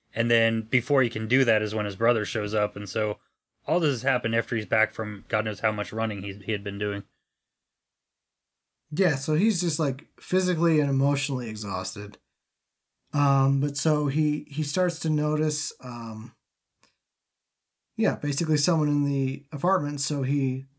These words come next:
Speaker 2: very quickly gets out of the bath and shuts the door, shuts the lights off.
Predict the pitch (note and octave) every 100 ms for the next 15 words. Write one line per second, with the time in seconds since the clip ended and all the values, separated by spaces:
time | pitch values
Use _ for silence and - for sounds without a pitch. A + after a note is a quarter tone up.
0 | _ - F#3 F3+ F#3 F3+ E3+ D3+ D#3 D#3
1 | E3+ D#3+ C#3+ D3+ D#3 D#3 C#3+ C3 - D#3
2 | C3+ C#3+ C3+ D3 C#3+ C#3 C3+ D#3 C#3 -
3 | C#3 C3+ C3+ C3+ B2 A2 A2+